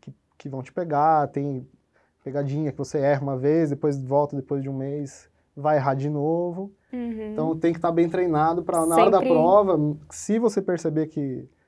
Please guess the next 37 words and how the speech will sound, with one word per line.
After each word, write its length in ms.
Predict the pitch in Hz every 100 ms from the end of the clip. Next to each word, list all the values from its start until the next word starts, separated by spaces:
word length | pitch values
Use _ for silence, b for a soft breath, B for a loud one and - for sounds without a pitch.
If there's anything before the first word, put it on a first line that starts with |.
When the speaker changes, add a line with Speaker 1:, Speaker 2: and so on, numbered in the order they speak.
| _
Speaker 1:
você 320 | - 160 147
escorregou, 720 | 131 - 160 147 135 175 208
você 360 | 151 135 147 165
n-, 300 | 165 156 160 156
não 220 | 160 165
se 100 | 190
desesperar 640 | 170 185 185 160 151 165
e, 160 | 185 196 - _
e 120 | 151 151
pensar, 340 | 185 190 143
"Ah, 480 | 131 165 170 165 147
então 480 | 135 156 170 185 180 b b b -
esse 200 | 143 170
é 40 |
mais 300 | 165 170 185
uma, 500 | 185 185 185 170 156
um 380 | 156 156 165 165
truque 340 | 165 175 170
aqui 160 | 156 170
da 140 | 185
banca, 400 | 156 135 127 127
mas 160 | 127 127
esse 160 | 147
eu 60 | 160
já 100 | 170
sei 200 | 170 156
fazer." 540 | 156 165 139 143 165 - _ _ _ -
Você 200 | 131 156
continua 440 | 160 156 160 160
tranquilo 460 | 170 175 170 147 151
durante 340 | 156 151 -
a 40 | 165
prova. 400 | 156 135 - -
Speaker 2:
Sempre 340 | - - 214 220
revisando, 640 | 208 208 226 196 - 196
né? 160 | - -
Speaker 1:
Sim. 280 | 233 127 -